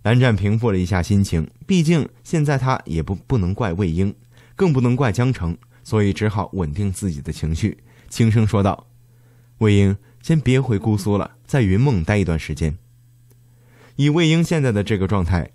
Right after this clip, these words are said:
蓝湛深知他说的回姑苏一定是带着江澄回去，那自己怎么办？所以只好留在云梦，等魏婴有好转再做打算。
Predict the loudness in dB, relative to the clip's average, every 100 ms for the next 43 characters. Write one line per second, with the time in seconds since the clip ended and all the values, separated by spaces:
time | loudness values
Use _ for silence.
0 | -4 0 2 2 2 0 2 0 -2 -4
1 | -4 -2 -4 -4 -4 -4 -2 -4 -2 -4
2 | -4 -18 -2 0 2 2 0 0 -2 -2
3 | -2 -2 -2 -4 -8 -10 -14 _ _ _
4 | -12 -6 -4 -4 -4 -4 -6 -8 -6 -6
5 | -8 _ _ -8 -2 -2 -2 -8 -10 -8
6 | -6 -8 -6 -6 -6 -4 -4 -4 _ _
7 | _ -18 -2 0 2 2 2 2 -2 -4
8 | -4 -2 -2 -4 -4 -4 -4 -8 -8 -8